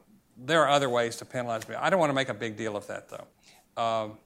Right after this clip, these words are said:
I've been helping, uh, Congressman Pete Sessions on a, on a bill that I think is pretty free enterprise. It's pretty clean. We don't have all that stuff in it. It's just twenty-five hundred dollars, eight thousand for family of four.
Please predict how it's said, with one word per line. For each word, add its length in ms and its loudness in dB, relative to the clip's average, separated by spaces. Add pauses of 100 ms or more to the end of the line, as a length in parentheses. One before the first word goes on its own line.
(340)
I've 240 -6
been 160 -6
helping, 560 -6
uh, 280 -10
Congressman 680 -8
Pete 200 -10
Sessions 680 -6
on 280 -10
a, 80 -12
on 160 -12
a 60 -10
bill 420 -6 (480)
that 180 -6
I 120 -2
think 180 -6
is 80 -8
pretty 240 -4 (560)
free 160 -4
enterprise. 640 -2 (240)
It's 100 -16
pretty 320 -6
clean. 560 -6
We 80 -8
don't 160 -4
have 160 -2
all 160 2
that 160 -2
stuff 260 -8
in 140 -8
it. 160 -10 (340)
It's 160 -12
just 340 -8 (200)
twenty-five 400 0
hundred 240 -6
dollars, 480 -2 (560)
eight 220 -2
thousand 320 4
for 100 -8
family 360 -6
of 60 -12
four. 420 -8